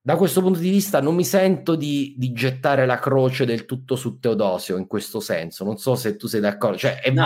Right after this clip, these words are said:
Speaker 1: vero.
Speaker 2: eh, certo, e-, era in una situazione molto difficile, cioè, sia quando è arrivato che quando è morto, chiaramente.
Speaker 1: Oh,
Speaker 2: Eh,
Speaker 1: poi io lo
Speaker 2: non
Speaker 1: chiamo il
Speaker 2: tutte
Speaker 1: Forze
Speaker 2: le
Speaker 1: Grande
Speaker 2: decisioni
Speaker 1: non a caso, eh, non è perché, cioè, io, io cerco di fare anche il
Speaker 2: <laughs>
Speaker 1: contraltare, nel senso,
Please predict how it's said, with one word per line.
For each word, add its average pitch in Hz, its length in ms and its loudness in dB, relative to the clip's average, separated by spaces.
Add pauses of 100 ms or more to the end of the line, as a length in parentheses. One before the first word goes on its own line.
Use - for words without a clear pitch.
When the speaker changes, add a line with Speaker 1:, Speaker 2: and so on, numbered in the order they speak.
Speaker 1:
vero. 127 200 4
Speaker 2:
eh, 117 40 0 (320)
certo, 160 640 0
e-, 175 380 0
era 196 100 4
in 196 180 2
una 180 140 -2
situazione 185 580 -4
molto 160 320 -6
difficile, 147 720 -12
cioè, 135 140 -10
sia 202 240 0
quando 165 280 -2
è 160 40 2
arrivato 165 540 2
che 160 120 -6
quando 143 300 -12
è - 20 -16
morto, 139 460 -8
chiaramente. 123 800 -18
Speaker 1:
Oh, - 280 -6
Speaker 2:
Eh, 156 180 0
Speaker 1:
poi 151 200 4
io 170 80 4
lo 139 80 2
Speaker 2:
non 127 100 4
Speaker 1:
chiamo 143 200 4
il 135 60 2
Speaker 2:
tutte 160 120 2
Speaker 1:
Forze 143 220 2
Speaker 2:
le 143 60 2
Speaker 1:
Grande 151 360 4
Speaker 2:
decisioni 131 320 2
Speaker 1:
non 139 120 2
a 131 100 2
caso, 139 480 2
eh, 127 60 2
non 127 120 -2
è 151 80 0
perché, 135 600 -2
cioè, 131 280 0
io, 139 200 -6
io 160 160 2
cerco 139 280 -2
di 123 80 -4
fare 127 420 2
anche 131 300 0
il - 100 -6
Speaker 2:
<laughs> - 0 -
Speaker 1:
contraltare, 123 760 2
nel 110 120 -2
senso, 131 400 -4